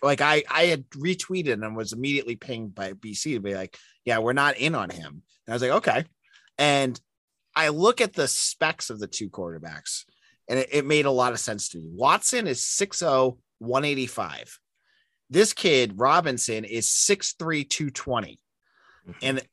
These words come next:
Speaker 1: kind of f-, fits into the mold B C's going for. They're going for these bigger, like, you know, just like we see with Phil Dracovic, right?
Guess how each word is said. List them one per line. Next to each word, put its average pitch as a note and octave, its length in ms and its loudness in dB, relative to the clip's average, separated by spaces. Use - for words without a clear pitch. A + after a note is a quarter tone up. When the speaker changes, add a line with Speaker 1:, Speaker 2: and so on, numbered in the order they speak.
Speaker 1:
kind G3+ 260 2
of G3+ 200 2
f-, F#3 200 4
fits F#3+ 220 0
into F#3 240 -2
the E3 120 0
mold D#3 360 2
B C3+ 160 -6
C's C#3 260 -6
going D3+ 300 0
for. F2 220 -6
They're F#2 120 -6
going C3 240 0
for F3 100 -10
these B2+ 160 -4
bigger, A#2+ 600 0
like, A#2 220 -6
you B2+ 60 -4
know, D3+ 140 2
just G2+ 240 -4
like G#2 260 -6
we A#2 120 -6
see B2+ 220 -2
with B2 220 2
Phil B2+ 140 0
Dracovic, C3+ 540 0
right? A2+ 300 -4